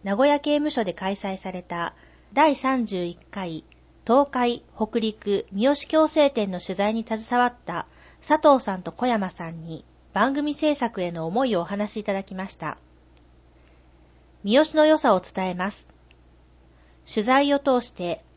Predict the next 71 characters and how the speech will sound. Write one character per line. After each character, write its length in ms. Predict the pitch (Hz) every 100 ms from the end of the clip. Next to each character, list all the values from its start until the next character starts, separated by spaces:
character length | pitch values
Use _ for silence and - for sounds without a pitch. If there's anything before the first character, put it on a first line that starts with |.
| _
新 200 | - 320
た 140 | 311 214
な 80 |
発 220 | 160 180 -
見 180 | 208 208
を 40 |
得 100 | 208
ら 80 | 226
れ 100 | 233
る 80 | 208
こ 120 | 185
と 100 | 185
が 80 | 165
や 100 | 160
り 120 | 175
が 120 | 170
い 60 | 165
で 120 | 175
す。 200 | - - _ _ _ _ _ _ _ -
三 100 | 214
好 80 | 269
矯 360 | - - 294
正 220 | 285 285
展 220 | 269 220 190
の 80 |
取 160 | 180 185
材 200 | 185 196
で 120 | 190
は、 260 | 165 160 165 _ _ _ -
作 180 | 208
業 240 | 196 285 294
体 240 | 302 285
験 220 | 277 185
や 100 | 170
試 60 | 156
食 340 | - 220 220
な 160 | 226 220
ど、 240 | 170 165 - _ _ _ -
実 100 | 190
際 300 | - 277 285
に 80 |
体 220 | 277 269 285
験 220 | 302 294
し 100 | 302
な 100 | 285
が 100 | 240
ら 100 | 196
取 120 | 180
材 240 | 185 185
を 40 | 180
し 80 | -
て 100 | 180
い 120 | 175
ま 120 | 175
す。 220 | 196 - _ _ _ _ _ _ - - -
三 80 | 220
好 100 | 262
市 300 | 269 262 220
は 120 | 185
楽 200 | 208 220
し 200 | 269 320
い 60 | 311
イ 40 |
ベ 140 | 240 220
ン 60 |
ト 120 | 214 202
が 140 | 202
多 120 | 214
い 60 | 208
の 120 | 170
で、 260 | 160 160